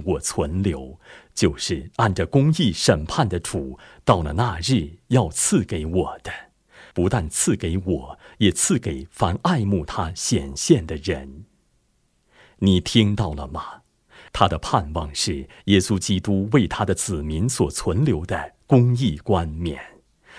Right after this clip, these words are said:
他的安慰是主将要把这个冠冕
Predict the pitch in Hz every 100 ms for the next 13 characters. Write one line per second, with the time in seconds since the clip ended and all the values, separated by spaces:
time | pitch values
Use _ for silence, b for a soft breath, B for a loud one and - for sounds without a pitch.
0 | B - - 101 - 107 113 120 82 -
1 | - 71 - b - 92 71 71 101 107
2 | - 76 71 190 139 87 - 113 107 104
3 | 73 73